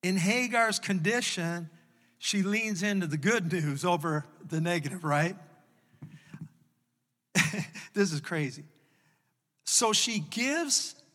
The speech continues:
this name to the Lord who spoke to her. This is the first mention of this name for God, and he keeps it, which is beautiful. Ready?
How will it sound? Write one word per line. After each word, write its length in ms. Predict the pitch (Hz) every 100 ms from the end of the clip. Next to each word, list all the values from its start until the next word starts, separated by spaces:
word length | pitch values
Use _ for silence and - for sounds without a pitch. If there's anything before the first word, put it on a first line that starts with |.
| -
this 340 | 135 240 247 208
name 340 | 208 202 170
to 100 | -
the 120 | 185
Lord 360 | 180 190 180 147
who 100 | 156
spoke 360 | - 180 170
to 100 | 160
her. 100 | 143 139
This 280 | 196 208
is 100 | 196
the 100 | 160
first 560 | 151 - 202 220 196 - _ - - _ _ 147
mention 580 | 165 208 202 180 151
of 360 | 151 170 156 123
this 340 | 165 196 -
name 340 | 165 175 170 151
for 220 | - 151
God, 420 | 135 185 185 156
and 120 | 160
he 60 | 156
keeps 480 | 151 190 175 - 156
it, 160 | 117 - _ _ _ _ _ _ _ _ -
which 240 | 196 214
is 140 | 214
beautiful. 920 | - - 320 311 262 240 - 190 165 - _ _ _ _ _
Ready? 340 | 160 180 233